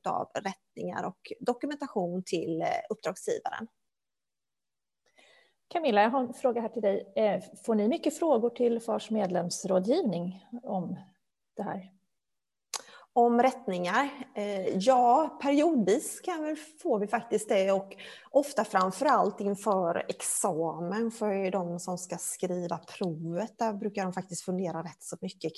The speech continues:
Speaker 1: kring, eh, rättelse utav bokföringsposter. Så det, det är ju jättebra, tycker jag, att man verkligen vill göra rätt från början när man går in i, i sin profession som auktoriserad redovisningskonsult.
Speaker 2: Mm. Och hur är er uppfattning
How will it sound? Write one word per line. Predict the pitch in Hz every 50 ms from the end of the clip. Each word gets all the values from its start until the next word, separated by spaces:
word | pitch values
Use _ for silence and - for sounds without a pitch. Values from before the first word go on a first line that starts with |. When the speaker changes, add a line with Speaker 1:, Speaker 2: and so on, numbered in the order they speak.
| -
Speaker 1:
kring, | - 160 160 170 170 165
eh, | 165 - - - -
rättelse | 180 185 - _ _ - - - - - 170
utav | 165 - 165 165 156 175 -
bokföringsposter. | - 180 - - - - 165 160 165 170 165 - _ - - - - - - - 202
Så | 190 - -
det, | - 202 202 196 196 196 - - - - - - _
det | - 214
är | 214
ju | 208
jättebra, | 196 190 233 - - - _ 208 185 170 196 190 196 208 196
tycker | - 202 190 - 190
jag, | 180 165 160
att | 165 - -
man | 180 175
verkligen | 170 165 175 - - 175 170
vill | 170 170 170
göra | 170 165 160 165 170
rätt | 175 190 - - _ - -
från | - 175 175
början | 165 175 175 180 175 170 165 160 160
när | 165 160
man | 160 165 165
går | 170 170 170 175
in | 165 156 151 165 160 160
i, | 160 160 - 165 170 175 - _ _ _ _ -
i | - 233
sin | 233 - 196 190
profession | - 180 - - 180 - 208 175 165 170
som | 175 - 165 170
auktoriserad | 170 - - - 170 - 165 160 160 156 160 -
redovisningskonsult. | - - - - - - - - - - 180 - - - 190 - - - - _ _ _ -
Speaker 2:
Mm. | 226 208 208 214 247 - - _ _ _ _ _ _ _ - - - - -
Och | - 277
hur | 262 302 285 285
är | 277 262
er | 254 240 240 233 233 -
uppfattning | 254 - - 247 220 - - - 220 220 208 208 214 214 - -